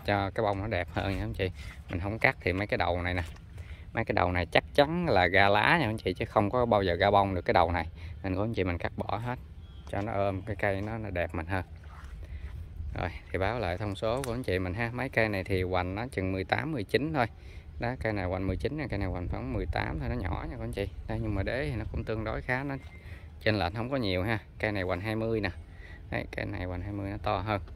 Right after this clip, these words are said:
Đồng giá là hai triệu hai, bao ship của anh chị mình luôn. Hàng siêu bông mình lại F hai chơi Tết nha các anh chị, ghép mười tháng ha. Chột ghép rất là bự rồi. Ví dụ mà mấy cái chột này nè, để vô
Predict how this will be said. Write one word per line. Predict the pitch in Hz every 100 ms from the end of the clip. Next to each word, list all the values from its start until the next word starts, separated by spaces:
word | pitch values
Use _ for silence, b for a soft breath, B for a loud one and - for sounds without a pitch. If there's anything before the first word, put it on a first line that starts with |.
| - - B B B -
Đồng | 92 90
giá | 92 123
là | 131
hai | 110 101
triệu | 87
hai, | 110 101
bao | 104 101
ship | - 143
của |
anh | 117 120
chị | 95
mình | 87
luôn. | 92 101 -
Hàng | 90 90
siêu | 85 98
bông | 98 95
mình |
lại | 82 82
F | - -
hai | 123 104 92
chơi | - 95
Tết | 120 139
nha | 123
các | 107
anh | 104
chị, | 92
ghép | 101 117
mười | 101 85
tháng | - 110 139
ha. | 135 - B B B B -
Chột | 92 92 -
ghép | 120 135
rất | 135 160
là | 113
bự | 85 87 98
rồi. | 98 - - B B B B
Ví | -
dụ | 87 90
mà | 98
mấy | 92 98
cái | 120 -
chột | 82 -
này | 90
nè, | 90 - - - - - - -
để | 95 113
vô | 101